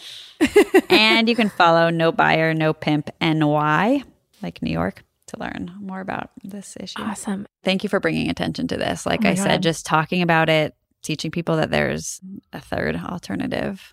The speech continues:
Speaker 2: uh,
Speaker 1: Mm-hmm.
Speaker 2: is really important, because I think a lot of people instinctively know that criminalizing people in prostitution isn't what they want.
Speaker 1: Mm-hmm.
Speaker 2: But I think once they learn that that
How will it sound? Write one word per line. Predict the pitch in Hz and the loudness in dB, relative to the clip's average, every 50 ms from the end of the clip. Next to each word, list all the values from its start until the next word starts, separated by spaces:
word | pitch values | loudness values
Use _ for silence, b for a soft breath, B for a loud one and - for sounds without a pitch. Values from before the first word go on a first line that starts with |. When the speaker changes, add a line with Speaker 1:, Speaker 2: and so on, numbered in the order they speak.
| _ - 220 | _ -4 -2
Speaker 2:
uh, | 185 | 0
Speaker 1:
Mm-hmm. | 165 180 185 185 180 170 - - | 0 0 0 -2 -4 -8 -12 -14
Speaker 2:
is | 175 - - | -10 -6 -4
really | 165 160 - | -2 -2 0
important, | - 165 - - - - - - | -2 -2 -4 -4 -4 -4 -4 -6
because | - - - - - - - - - _ _ _ _ _ _ _ _ _ _ _ _ _ _ _ - | -6 -6 -8 -8 -10 -10 -14 -16 -20 _ _ _ _ _ _ _ _ _ _ _ _ _ _ _ -10
I | 170 | -6
think | 160 185 180 180 | -4 -2 0 0
a | 170 | 2
lot | 175 170 165 160 170 | 4 4 4 4 4
of | 165 | 0
people | 170 175 160 | -2 -2 -4
instinctively | 156 151 - - 165 156 - 165 175 165 | -4 -4 -4 -4 -4 -4 -4 -2 0 0
know | 160 165 147 - | 2 2 2 2
that | - 92 90 - - _ _ _ _ _ _ _ - | 2 0 -2 -2 -4 _ _ _ _ _ _ _ -6
criminalizing | - 190 175 165 165 160 143 160 165 - 143 - - - - - | -4 -2 -2 0 0 0 0 0 0 -2 -2 -2 -2 -2 -4 -6
people | - 175 - - - | -6 -8 -6 -4 -4
in | - | -4
prostitution | - - 165 - - - - 180 175 - 185 175 - | -4 -6 -8 -8 -10 -10 -8 -6 -6 -4 -4 -4 -4
isn't | - 165 165 143 147 - - | -4 -4 -4 -4 -4 -4 -4
what | 170 170 - | -4 -4 -4
they | - - | -4 -4
want. | - 147 - - 233 285 269 - _ _ - 220 | -2 0 2 2 4 2 2 0 _ _ -6 -4
Speaker 1:
Mm-hmm. | 190 165 180 202 202 | -2 0 0 0 0
Speaker 2:
But | 262 285 190 180 165 - - | 0 2 2 2 2 2 0
I | - - 151 | -4 -6 -8
think | - - - 156 160 - - - | -6 -4 -4 -4 -4 -6 -8 -8
once | - - - - | -8 -8 -6 -4
they | - - 185 - | -2 -2 0 -2
learn | - - - - 170 170 165 160 160 160 160 | -2 -4 -6 -8 -6 -4 -2 -2 0 0 -2
that | 156 147 | -2 -2
that | - - - - - | -2 0 0 -2 -2